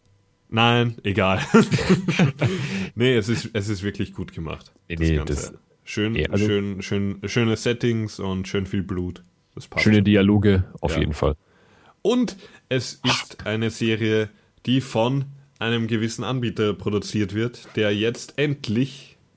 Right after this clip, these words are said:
Speaker 1: in, in, in Deutschland und Österreich angekommen ist. Und zwar
Speaker 2: Netflix.
Speaker 1: Genau, Netflix Original Serie. Und Netflix gibt's jetzt in Deutschland und Österreich. Ihr habt's eh schon im Chat geschrieben, dass wir jetzt Netflix durchschauen.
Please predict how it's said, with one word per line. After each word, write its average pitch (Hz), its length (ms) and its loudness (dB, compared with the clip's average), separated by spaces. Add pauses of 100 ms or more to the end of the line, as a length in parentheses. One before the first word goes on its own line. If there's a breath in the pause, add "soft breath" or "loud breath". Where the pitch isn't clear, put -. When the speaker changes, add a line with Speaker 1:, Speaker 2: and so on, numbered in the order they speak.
(720)
Speaker 1:
in, 101 320 -4
in, 95 280 -6
in 95 240 -6
Deutschland 95 440 -4
und 98 160 -8
Österreich 95 460 -4
angekommen 95 540 -4
ist. 101 500 -8
Und 98 280 -8
zwar 95 460 -2 (600 loud breath)
Speaker 2:
Netflix. 80 880 2 (120)
Speaker 1:
Genau, 85 540 -4 (100)
Netflix 101 560 -2
Original 98 580 0
Serie. 87 600 -6
Und 90 300 -4
Netflix 117 540 -2
gibt's 120 220 -2
jetzt 110 320 -2
in 92 220 -6
Deutschland 90 400 -4
und 92 120 -8
Österreich. 92 380 -4
Ihr 123 180 2
habt's 113 300 -4
eh 113 140 0
schon 113 120 -2
im 98 140 -4
Chat 95 260 -6
geschrieben, 95 460 -6
dass 95 200 -6
wir 98 120 -4
jetzt 92 240 -8
Netflix 92 440 -8
durchschauen. 98 380 -6